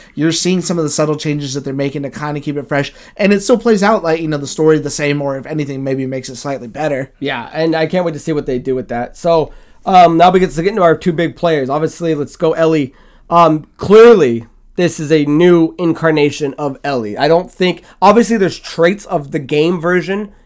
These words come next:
Speaker 2: in this version, but I can totally, if, if my memory serves, this is a whole different personality for her. Not, I mean, she is funny, and when she does, like, the countdown and says, "Fuck you," but, um, there's just a different,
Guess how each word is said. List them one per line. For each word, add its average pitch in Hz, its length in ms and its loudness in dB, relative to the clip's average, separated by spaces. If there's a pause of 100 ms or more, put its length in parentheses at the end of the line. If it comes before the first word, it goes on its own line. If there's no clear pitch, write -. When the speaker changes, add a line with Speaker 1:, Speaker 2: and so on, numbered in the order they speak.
(120)
Speaker 2:
in 185 400 2
this 170 260 -4
version, 185 500 -2 (260)
but 160 260 -6 (160)
I 180 100 4
can 208 140 0
totally, 185 300 0
if, 190 80 0 (120)
if 208 220 -4
my 160 160 0
memory 190 340 2
serves, 170 320 0
this 202 140 2
is 226 80 -2
a 165 80 2
whole 180 180 0
different 156 240 -2
personality 143 720 0 (240)
for 151 140 -4
her. 139 280 0
Not, 170 200 2
I - 20 2
mean, 196 240 4 (160)
she 196 220 -2
is 226 160 0
funny, 135 560 0 (260)
and 156 320 0
when 160 80 4
she 160 140 -8
does, 156 200 2
like, 156 140 -2
the 156 100 -6
countdown 165 520 0
and 143 120 -6
says, 151 200 -8
"Fuck 160 260 -2
you," 147 300 -4 (400)
but, 180 160 2
um, 135 580 2 (300)
there's 165 320 2
just 240 180 -2
a 226 80 0
different, 196 540 0